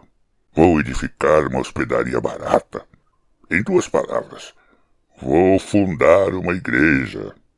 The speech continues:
Estou cansado da minha desorganização, do meu reinado casual e adventício. É tempo de obter a vitória final e completa.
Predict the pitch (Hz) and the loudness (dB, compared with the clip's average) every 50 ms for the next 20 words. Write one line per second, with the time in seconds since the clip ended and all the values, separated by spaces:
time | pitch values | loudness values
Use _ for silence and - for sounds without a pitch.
0 | _ _ _ _ _ _ _ _ _ _ - - - 185 175 - 180 123 82 76 | _ _ _ _ _ _ _ _ _ _ -10 -2 -2 0 2 4 4 4 4 2
1 | - - - - - - - 117 98 71 58 - 64 62 - 60 - 67 87 90 | -6 -14 -14 -8 -4 -2 0 0 0 0 -2 -6 -10 -6 -6 -6 -4 -2 -2 -2
2 | 71 57 57 - 73 73 62 62 60 55 57 57 58 58 55 55 55 55 - - | -2 -2 -2 0 0 0 0 0 -4 -4 -4 -6 -8 -8 -8 -8 -8 -8 -8 -2
3 | - 78 71 64 53 - - _ _ _ _ - 90 104 120 110 107 85 85 76 | 2 2 2 2 2 -4 -12 _ _ _ _ -8 -4 0 2 2 2 2 0 -2
4 | 73 67 71 80 87 87 82 85 - - 76 71 60 58 60 60 - 71 85 85 | 0 0 0 0 0 0 0 -2 0 2 2 0 2 -2 -6 -2 2 4 4 4
5 | 76 73 65 58 53 60 - 55 50 - - - - - - - - - - - | 4 2 -2 -6 -6 -8 -10 -10 -12 -14 -14 -12 -10 -10 -10 -12 -14 -16 -16 -18
6 | _ _ _ _ _ - 101 101 - _ _ - - 175 175 - - - - 64 | _ _ _ _ _ 0 0 0 0 _ _ -10 -8 -6 -6 -8 -8 -8 -8 -10
7 | 60 - - _ _ _ - 104 98 - - - - 123 127 110 87 78 67 65 | -10 -10 -16 _ _ _ 0 0 0 0 -4 -2 0 2 2 4 4 2 0 -2
8 | - _ _ - 98 107 110 95 - - - - 57 62 - 87 85 73 58 - | -14 _ _ 0 2 2 4 2 0 -4 -4 -8 -6 -4 -2 -2 -2 -2 -4 -4
9 | - - 58 62 - - - - - - - - - | -6 -6 -6 -6 -4 -4 -4 -4 -4 -6 -12 -20 -20